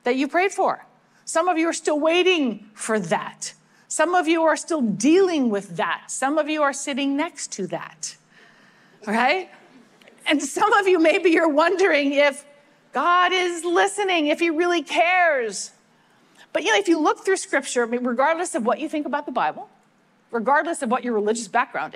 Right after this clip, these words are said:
is, but if you look through the Bible, if you just open it up and look at the stories, it is almost all a form of prayer. From Adam and Eve talking to God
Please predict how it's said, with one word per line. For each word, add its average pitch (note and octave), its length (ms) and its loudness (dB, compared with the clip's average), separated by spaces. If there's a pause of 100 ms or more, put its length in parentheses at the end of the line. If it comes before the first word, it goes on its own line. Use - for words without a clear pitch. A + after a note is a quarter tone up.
(120)
is, - 120 -20 (420)
but C4+ 240 0
if B3 180 -8
you C#4 100 0
look D4 280 -2
through F4+ 140 0
the D4 80 0
Bible, G#3 500 -2 (280)
if A#3+ 80 -16
you C#4+ 60 0
just C#4+ 240 -4
open B3+ 300 0
it G3+ 120 0
up G3+ 240 0
and A3 140 0
look C#4+ 160 -2
at C#4+ 120 -6
the G3+ 80 -4
stories, F#3+ 580 -4
it B3 120 -2
is B3+ 140 -2
almost B3+ 500 -2
all D4 320 2
a A#3 80 -6
form A3+ 460 -2 (300)
of - 180 -6
prayer. C#4+ 380 0 (140)
From A#3+ 220 0
Adam D#4 300 0
and C#4+ 140 0
Eve D4 160 -4
talking C4 400 -2
to C#4 80 -8
God G#3 380 0